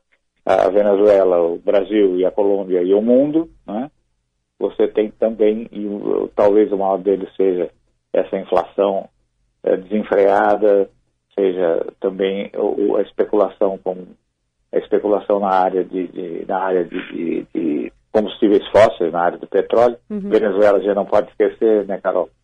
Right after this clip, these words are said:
Speaker 1: Tem as maiores reservas mundiais, hoje maiores, já, eh, sabidamente maiores que as do Oriente Médio, né? Ele tá, só não... ela agora começa a tentar uma negociação.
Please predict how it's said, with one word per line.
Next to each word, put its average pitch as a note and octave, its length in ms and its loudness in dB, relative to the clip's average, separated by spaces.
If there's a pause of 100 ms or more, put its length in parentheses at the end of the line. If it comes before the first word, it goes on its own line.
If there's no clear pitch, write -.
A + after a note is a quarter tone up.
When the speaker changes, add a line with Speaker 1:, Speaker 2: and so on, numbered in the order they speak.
(300)
Speaker 1:
Tem G#2+ 260 -2
as G2 140 -6
maiores G#2 340 2
reservas G#2 500 2
mundiais, A2 640 2
hoje G#2+ 320 2
maiores, G2+ 680 0 (140)
já, G2 180 -2 (920)
eh, - 160 -16 (180)
sabidamente A2+ 720 0
maiores A2 580 2
que - 80 -6
as G2 120 -2
do G#2 80 0
Oriente G2 400 -2
Médio, G2 320 -8 (200)
né? A2 200 -20 (520)
Ele F#2+ 160 -4
tá, G#2+ 380 0 (160)
só G#2 220 2
não... A2 200 -4 (440)
ela G#2+ 280 -2
agora A#2+ 460 6
começa A2+ 420 -2 (100)
a A2+ 100 0 (120)
tentar G#2 400 0
uma G#2+ 140 -4
negociação. G#2 680 -2